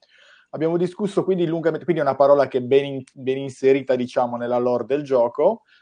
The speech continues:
La gente dice proprio così, "Eh, nel Rhine le cose vanno così", no? Per dire. Ehm, diciamo che il passo successivo è stato capire se era la parola giusta da usare come titolo per il gioco.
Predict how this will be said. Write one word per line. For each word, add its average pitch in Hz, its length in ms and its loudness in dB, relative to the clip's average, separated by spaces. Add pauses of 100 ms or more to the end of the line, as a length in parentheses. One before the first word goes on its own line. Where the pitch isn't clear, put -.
La 135 100 -2
gente 147 240 -4
dice 135 200 -4
proprio 139 220 -4
così, 127 220 -6
"Eh, 196 180 2
nel 214 160 0
Rhine 165 480 0
le 143 140 0
cose 139 260 0
vanno 127 300 -2
così", 113 360 -6 (140)
no? 120 180 -10
Per 123 240 -6
dire. 113 380 -10
Ehm, 160 1000 -2 (160)
diciamo 190 400 4
che 135 260 0
il 139 180 0
passo 151 240 2
successivo 151 440 -2
è - 20 -4
stato 120 240 -4
capire 135 420 -2
se 127 140 -6
era 120 140 2
la 117 100 2
parola 120 380 -2
giusta 123 460 -4
da 120 80 0
usare 117 400 0
come 107 200 -14
titolo 120 380 -6
per 117 120 -6
il 180 120 -2
gioco. 147 500 -2